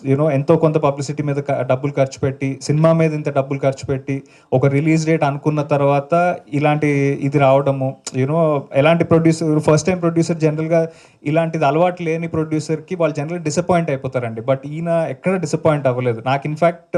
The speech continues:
uh, ఇలాంటి ఒక ఇష్యూ వచ్చింది అని నాకు తెలిసినప్పుడు the first phone call I received was from our producer వెంకట్ గారు. ఆయన ఫోన్ చేసి "అసలు ఏం వర్రీ అవ్వద్దు మనము, uh, you know, whatever it is మనకి ఏదైతే ఒరిజినల్ ప్రమోషన్ ప్లాన్ ఉందో దాంట్లో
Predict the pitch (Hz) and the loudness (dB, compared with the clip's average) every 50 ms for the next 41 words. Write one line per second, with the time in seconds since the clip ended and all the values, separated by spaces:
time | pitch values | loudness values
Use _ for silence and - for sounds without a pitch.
0 | 156 147 139 139 131 - - - - _ _ _ _ _ 143 139 147 151 151 156 | 0 0 -2 -4 -6 -16 -20 -20 -20 _ _ _ _ _ -4 -2 -2 -2 0 0
1 | 165 156 156 160 143 139 139 - - 165 160 156 156 - 170 160 156 156 156 151 | 0 0 2 0 0 0 -2 2 2 4 4 2 0 -4 -6 -4 0 0 0 0
2 | 151 151 147 143 151 147 143 139 - - 156 147 - 175 175 196 196 190 160 135 | 0 -2 -4 -2 0 -2 -2 -2 -4 -6 -6 -4 -4 -4 -2 -2 -2 0 -2 -2
3 | - - 156 165 185 175 - - 165 160 160 165 160 170 165 156 156 151 147 147 | 2 4 4 4 4 2 0 -2 -2 0 0 0 2 2 4 4 2 0 -2 -4
4 | 139 - 170 185 190 180 165 160 147 147 - 156 156 147 147 147 - 143 135 139 | -4 -2 -4 -4 -2 0 0 0 0 0 -2 -2 -2 -2 -2 -4 -2 -4 0 0
5 | 139 131 151 139 135 123 127 - - 127 120 113 110 113 117 131 143 156 156 - | 0 0 0 0 0 -2 0 -2 -4 -2 0 0 2 2 2 2 2 2 2 2
6 | 147 143 147 151 147 151 143 151 170 185 196 190 - - - _ _ - 131 - | 0 0 0 0 -2 -2 -2 -2 -6 -6 -6 -8 -12 -20 -20 _ _ -6 -6 -2
7 | 139 135 156 175 165 156 151 151 160 160 151 151 147 147 147 139 139 135 135 135 | 0 0 0 2 2 0 2 2 2 2 2 2 0 -2 -2 -2 -2 -2 -2 -4
8 | 139 165 190 - _ _ _ _ _ - - 127 127 127 123 123 127 131 135 151 | -6 -8 -8 -10 _ _ _ _ _ -4 -2 -2 0 0 -2 -2 0 0 0 2
9 | 160 151 143 139 139 165 160 165 160 151 151 156 147 147 147 143 139 139 147 143 | 2 4 4 2 2 4 2 2 2 2 0 -2 -2 -2 -2 -2 -2 -2 -2 2
10 | 147 156 156 160 165 151 143 143 143 151 147 143 143 143 139 143 147 143 151 151 | 2 2 2 4 2 2 2 -2 -6 -8 -8 -6 -4 -4 -2 -2 -4 -4 -4 -8
11 | 139 - 139 135 135 135 135 135 139 147 147 143 135 139 143 139 147 139 | -4 0 0 0 0 0 -4 -4 -4 -4 0 0 0 0 -2 -2 -4 -4